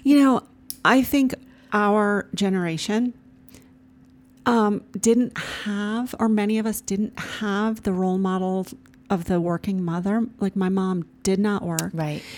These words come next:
Speaker 1: And I appreciate that so much.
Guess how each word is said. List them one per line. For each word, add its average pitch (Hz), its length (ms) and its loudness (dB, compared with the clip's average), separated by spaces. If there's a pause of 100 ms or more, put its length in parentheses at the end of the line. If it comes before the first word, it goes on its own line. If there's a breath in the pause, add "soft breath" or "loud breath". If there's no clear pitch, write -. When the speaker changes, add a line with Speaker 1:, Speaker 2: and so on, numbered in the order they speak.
(680 loud breath)
Speaker 1:
And 262 160 4
I 254 200 2 (600)
appreciate 233 540 2
that 180 160 -2
so 180 240 0
much. - 480 -6